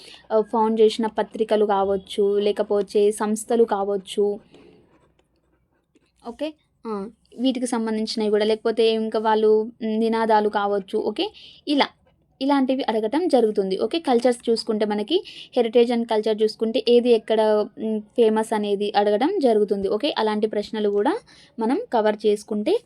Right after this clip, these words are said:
మంచిది. ఓకే? ఇంకా మనకి నెక్స్ట్ పాలిటీ, పాలిటీ విషయానికి వస్తే, ఓకే, పాలిటీలో మనకి ఎక్కువగా ఎక్కడ ఏ ఏరియాస్ అనేది కవర్ చేసుకుంటే మంచిది అని అంటే మనకి రాజ్యాంగానికి సంబంధించినవి. ఓకే? ఫస్ట్ మనకి రాజ్యాంగానికి సంబంధించిన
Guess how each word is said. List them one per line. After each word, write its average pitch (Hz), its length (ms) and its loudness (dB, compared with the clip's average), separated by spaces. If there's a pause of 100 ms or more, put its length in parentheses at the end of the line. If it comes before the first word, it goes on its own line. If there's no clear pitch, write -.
(320)
మంచిది. 254 500 2
ఓకే? 262 200 -2 (360)
ఇంకా 285 240 2
మనకి 196 340 -4 (260)
నెక్స్ట్ 254 340 -2 (680)
పాలిటీ, 233 400 0 (1040)
పాలిటీ 277 280 -2
విషయానికి 240 420 -4
వస్తే, - 260 -6 (300)
ఓకే, 247 160 -6
పాలిటీలో 294 560 -2
మనకి 233 360 -2
ఎక్కువగా 240 400 -2 (500)
ఎక్కడ 277 300 2 (280)
ఏ 254 100 8 (100)
ఏరియాస్ 262 360 4
అనేది 226 260 0
కవర్ 220 320 2
చేసుకుంటే 220 460 0
మంచిది 208 400 -2
అని 208 100 0
అంటే 202 160 -4
మనకి 202 360 0 (420)
రాజ్యాంగానికి 247 840 4
సంబంధించినవి. 208 840 -2
ఓకే? 339 180 -2
ఫస్ట్ 240 340 -8
మనకి 214 320 0 (440)
రాజ్యాంగానికి 220 640 -2
సంబంధించిన 208 580 -4